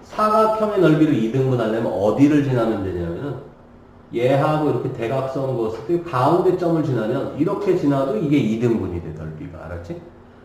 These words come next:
이렇게 지나도 이 등분. 어떻게 지나든지 여기를 지나면 이 등분이 된다, 이거야. 자, 그럼 이 점의 좌표만 알아내면 돼. 이 점의 좌표가 얼마야? 여기가 일이고, 아, 여기가 얼마지? 이지.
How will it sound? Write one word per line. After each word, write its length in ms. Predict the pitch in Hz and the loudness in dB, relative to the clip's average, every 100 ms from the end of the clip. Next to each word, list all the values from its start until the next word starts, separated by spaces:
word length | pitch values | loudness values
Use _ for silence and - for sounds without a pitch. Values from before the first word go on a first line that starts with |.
| - | -16
이렇게 520 | 107 127 156 156 160 147 | -2 2 2 2 2 2
지나도 400 | 127 113 - 196 | 0 0 0 0
이 80 | |
등분. 260 | 117 98 87 | 0 -4 -4
어떻게 480 | 110 147 208 - 180 | -2 -2 -2 -2 0
지나든지 540 | 170 156 156 151 143 | 4 4 4 2 2
여기를 460 | 107 107 117 123 113 | 0 0 0 0 0
지나면 400 | 110 95 98 87 | -2 -6 -6 -4
이 100 | 101 | -4
등분이 420 | 104 95 87 85 | -4 -6 -6 -10
된다, 280 | - 76 - | -10 -14 -16
이거야. 220 | - - - - - - - - - | -18 -20 -20 -20 -20 -20 -20 -20 -2
자, 100 | 170 | 2
그럼 400 | 170 165 165 - - - | 4 2 0 -6 -16 -12
이 220 | 117 143 | -2 2
점의 360 | 170 170 165 151 | 6 6 6 4
좌표만 460 | 131 - 135 123 | 2 0 0 0
알아내면 480 | 95 98 101 95 85 | 2 2 0 -2 -6
돼. 60 | 85 | -6
이 160 | 110 | -2
점의 260 | 123 151 147 | 4 4 6
좌표가 320 | 131 - 123 | 2 2 0
얼마야? 480 | 104 98 95 135 - - - - - - | 0 0 -2 -4 -6 -14 -20 -20 -20 -12
여기가 680 | 104 107 110 117 110 117 101 | -2 0 0 0 0 0 0
일이고, 840 | 107 107 113 110 143 180 208 - - - - - - - - - - | -2 -2 -2 -2 -2 0 0 -2 -12 -20 -20 -20 -20 -20 -20 -20 -14
아, 160 | 92 | -10
여기가 280 | 78 117 120 | -6 -4 -2
얼마지? 380 | 98 92 92 - 190 - - | -2 -4 -6 -10 -12 -16 -10
이지. 480 | 110 139 135 87 | -2 0 0 -4